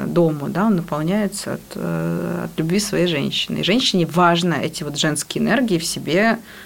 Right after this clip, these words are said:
поддерживать. Если в ней очень много мужских энергий,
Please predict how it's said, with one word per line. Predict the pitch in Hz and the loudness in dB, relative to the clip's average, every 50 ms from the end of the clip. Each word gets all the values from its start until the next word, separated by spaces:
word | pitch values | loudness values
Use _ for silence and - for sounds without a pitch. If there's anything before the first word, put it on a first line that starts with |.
| - - - | -20 -8 0
поддерживать. | - 175 170 175 190 180 165 147 147 - 139 151 147 - - - - - - - - - - - - - - - - - - - - - - - - | 0 2 4 6 6 6 6 6 4 0 -2 -4 -8 -10 -12 -20 -20 -20 -20 -20 -20 -20 -20 -20 -20 -20 -20 -20 -20 -20 -20 -20 -20 -18 -10 -2 0
Если | 202 185 - | 2 4 6
в | 208 | 6
ней | 214 214 | 8 8
очень | 208 202 - 190 196 | 6 6 6 4 6
много | 196 185 170 160 | 4 4 4 2
мужских | 160 165 170 - - 165 - - | 0 0 -2 -2 -4 -4 -2 0
энергий, | 151 170 226 311 311 - - 165 156 | 0 0 0 -2 -2 -2 -2 -2 -2